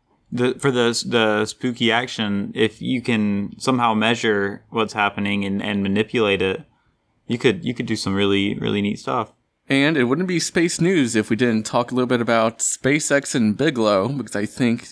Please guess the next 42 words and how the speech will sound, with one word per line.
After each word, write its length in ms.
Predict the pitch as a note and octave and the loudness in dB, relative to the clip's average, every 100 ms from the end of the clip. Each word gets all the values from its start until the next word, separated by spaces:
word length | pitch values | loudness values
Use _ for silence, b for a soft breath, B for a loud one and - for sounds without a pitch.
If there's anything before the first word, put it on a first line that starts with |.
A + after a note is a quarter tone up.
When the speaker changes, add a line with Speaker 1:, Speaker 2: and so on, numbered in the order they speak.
| - | -18
Speaker 2:
SpaceX 880 | - - B2+ F#3 - C3 - - - - _ | -14 -4 0 0 2 0 0 -8 -8 -14 _
landed 500 | A#2+ G#2 A#2 C#3 C#3 | -4 0 2 2 2
their 140 | B2+ A2+ | 0 2
rocket 520 | A2+ F#3+ A3+ F#3+ - _ _ | 2 2 -2 -8 -16 _ _
since 400 | - A#2+ G#2 - | -6 -2 -2 -2
last 320 | G#2 A2 - | -4 -4 -4
we 160 | A2 G2+ | -4 -4
talked 320 | - G2 - | -2 -2 -2
to 100 | G#2 | -4
you 80 | G#2+ | 0
guys. 460 | G#2 A2 D#3 - _ | 0 0 -2 -8 _
Speaker 1:
Oh, 140 | C3+ B2+ | -2 0
yeah, 220 | C#3 D3 | 2 2
they 140 | E3+ | 0
did. 320 | E3 G#3 G#3+ C3 | 0 0 0 0
I, 120 | C#3 | 0
I 20 | |
Speaker 2:
Yeah. 160 | - D3 | 0 -2
Speaker 1:
forgot 420 | F3+ D3 E3 F#3 | -2 0 0 0
that 100 | D#3+ | 0
we 140 | D3+ D#3 | 0 0
have 180 | E3 | -2
not 240 | D#3 D#3+ D#3+ | 0 -2 -2
had 140 | D#3+ | -2
a 40 | D#3+ | -2
podcast 440 | F3 G3 F3 C#3+ | -4 -2 -4 -4
since 300 | C#3 B2+ - | -4 -4 -2
then. 240 | A2+ G#2 | 0 0
Speaker 2:
Yes. 340 | A2 D#3+ G#3+ G3+ | 0 0 0 0
Speaker 1:
That 160 | C#3+ | 0
was 340 | C#3+ B2 G2+ - _ _ - | 2 0 -2 -8 _ _ -4
awesome. 680 | C3 B2+ A#2+ - G#2+ G2+ G2+ | 0 0 0 -2 -6 -6 -10
Speaker 2:
Yes. 800 | A2+ A#2+ A2 A2 F#2+ - - - - | -10 -2 2 4 2 0 -6 -6 -4
I 100 | A#2 | 0
think 280 | C#3 B2+ B2+ | 2 2 0
that, 180 | - A#2 | 0 0
uh, 300 | A2 G#2+ G#2+ | 2 2 0
so 500 | - - A#2 A2 G#2+ | -6 -4 0 2 2
if 140 | A2 C3 | 0 -2
you 60 | |
don't 260 | C#3 D#3 C3+ | 0 0 2
know, 380 | A#2+ A#2+ E3 | 2 2 0